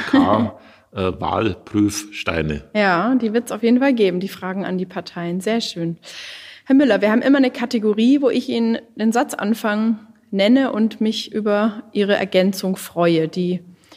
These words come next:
Speaker 2: immer in Ihrem sozusagen persönlichen Bereich liegt. Das schönste Land, in dem ich je war, ist?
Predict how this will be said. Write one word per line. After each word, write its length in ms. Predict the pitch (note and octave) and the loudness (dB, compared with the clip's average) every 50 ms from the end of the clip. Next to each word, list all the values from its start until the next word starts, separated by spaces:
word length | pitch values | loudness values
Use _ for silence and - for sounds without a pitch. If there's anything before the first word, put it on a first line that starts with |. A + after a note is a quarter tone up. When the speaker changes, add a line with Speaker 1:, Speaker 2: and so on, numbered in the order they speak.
| - _ | -14 _
Speaker 2:
immer 220 | - A3 G#3+ G#3 G#3 | 0 2 2 4 2
in 120 | G3 - | 2 2
Ihrem 280 | - F#3+ F3+ F#3 F#3 F3 | 2 2 2 2 0 -2
sozusagen 520 | - E3+ F3 - F3+ F3 E3+ E3 E3 E3+ | -4 -6 -8 -6 -6 -4 -2 -2 -2 -2
persönlichen 680 | E3+ - G3 F3 F3 F3 E3+ F3 F3 E3+ - F3+ E3 | -2 -2 -2 0 0 2 2 0 0 -2 -2 -4 -4
Bereich 480 | F3 F3 E3 - D3+ D#3+ E3+ E3+ - - | -4 -4 -4 -2 -2 0 0 -2 -2 -4
liegt. 400 | D#3+ D#3 D3+ - - - - - _ _ - - - - _ | -6 -6 -6 -8 -12 -18 -18 -18 _ _ -20 -20 -20 -16 _
Das 180 | - G3 - - | -8 -6 -4 0
schönste 420 | - A#3 B3 C#4+ E4+ - - C#4 | 2 4 4 4 4 2 0 0
Land, 400 | A#3 G#3 F3 F3+ A3 C4+ C#4 C4 | 2 2 2 4 4 4 4 2
in 200 | - G#3+ G#3 G3 | 2 -2 -2 0
dem 160 | G#3 G#3 G3+ | 0 0 -2
ich 140 | G3+ G3 - | -2 -4 -4
je 260 | F#3+ F#3 F#3+ G#3 G#3 | -2 -2 0 0 0
war, 200 | G3+ F3 F3 - | -2 -4 -4 0
ist? 680 | - A#3 E4+ - - - - - - - - - - | 0 0 0 0 -2 -8 -10 -12 -14 -16 -16 -18 -20